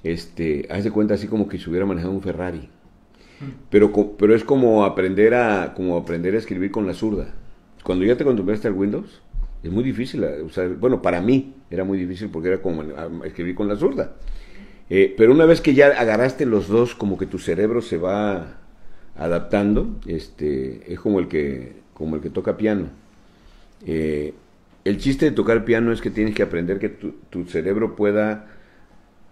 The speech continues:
Speaker 1: instintivamente saber que una cosa hace esta mano y esta hace otra.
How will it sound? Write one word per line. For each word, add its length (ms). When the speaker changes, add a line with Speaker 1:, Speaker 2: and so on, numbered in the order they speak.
Speaker 1:
instintivamente 1000
saber 380
que 120
una 260
cosa 260
hace 180
esta 260
mano 300
y 100
esta 300
hace 180
otra. 320